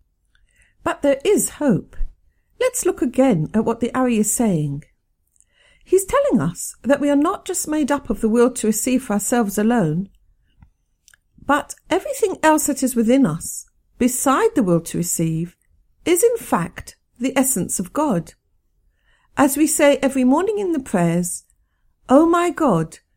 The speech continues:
the soul that you placed within me is pure."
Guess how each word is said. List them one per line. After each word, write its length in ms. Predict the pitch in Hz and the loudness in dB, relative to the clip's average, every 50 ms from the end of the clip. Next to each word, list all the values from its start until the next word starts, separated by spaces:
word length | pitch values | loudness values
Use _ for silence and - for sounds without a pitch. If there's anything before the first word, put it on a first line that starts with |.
| _ _ _ - | _ _ _ -2
the 100 | 220 220 | -2 -2
soul 300 | - - 330 294 339 320 | 2 4 6 6 6 6
that 220 | 349 330 - - | 2 0 -2 -2
you 60 | 302 | -2
placed 440 | 240 - 285 285 302 370 370 - - | -2 0 2 2 2 2 0 0 -2
within 320 | 392 320 277 226 196 185 | 0 2 2 2 2 2
me 340 | 175 165 165 170 175 196 - _ | 2 2 2 0 -2 -4 -4 _
is 140 | 220 202 - | -4 -4 -4
pure." 540 | - - - 294 277 254 208 170 156 156 | -6 -4 -2 2 2 4 2 2 -2 -4